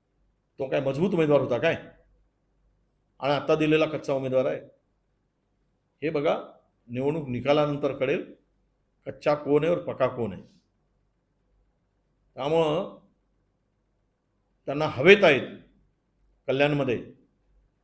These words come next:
पण लोकांनी त्यांचा कल्याण करायचं ठरवलं आहे आणि ते होणार. आणि मला हे कळत नाही की यांना इतक्या सगळ्या लोकांची गरज का पडते. आता तुम्ही विचारला, यांनी शिवसेना फोडली, राष्ट्र-, आता राज ठाकरेला घेऊन गेले,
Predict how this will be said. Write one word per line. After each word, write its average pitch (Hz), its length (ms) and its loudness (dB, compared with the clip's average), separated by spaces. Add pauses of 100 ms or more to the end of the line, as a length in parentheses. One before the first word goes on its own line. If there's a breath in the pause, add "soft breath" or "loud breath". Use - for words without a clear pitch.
(140)
पण 127 80 -4
लोकांनी 135 440 2
त्यांचा 175 320 2
कल्याण 165 440 2
करायचं 170 360 2
ठरवलं 151 320 2
आहे 113 140 2 (1120)
आणि 143 140 -6
ते 143 120 -6
होणार. 165 240 6 (1600)
आणि - 80 -12
मला 120 240 0
हे 190 200 2
कळत 170 360 4
नाही 110 220 -12 (540)
की 190 120 2
यांना 180 240 2
इतक्या 226 360 2
सगळ्या 226 280 6
लोकांची 208 380 2
गरज 214 260 2
का 254 120 4
पडते. 190 300 2
आता 170 200 2
तुम्ही 160 200 -6
विचारला, 135 360 -6 (1040)
यांनी 175 200 4
शिवसेना 196 440 2
फोडली, 190 360 2
राष्ट्र-, 190 280 0
आता 254 300 2
राज 175 440 4
ठाकरेला 240 380 -4
घेऊन 240 160 -4
गेले, 240 200 -2